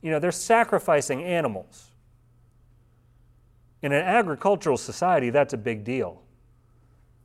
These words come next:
They were sacrificing agri-, animals to them.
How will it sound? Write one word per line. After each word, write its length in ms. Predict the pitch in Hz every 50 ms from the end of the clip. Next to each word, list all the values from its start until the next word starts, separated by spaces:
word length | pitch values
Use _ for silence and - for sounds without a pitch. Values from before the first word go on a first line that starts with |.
| _ _ _ _ _ _ _ _ _ _ _
They 160 | - 117 131
were 100 | 139 131
sacrificing 680 | 117 - 190 202 196 160 139 151 151 135 120 139 123 147
agri-, 580 | 147 147 156 147 131 123 117 - - - 208 151
animals 380 | 151 165 185 170 139 117 104 -
to 140 | - 120
them. 120 | 104 104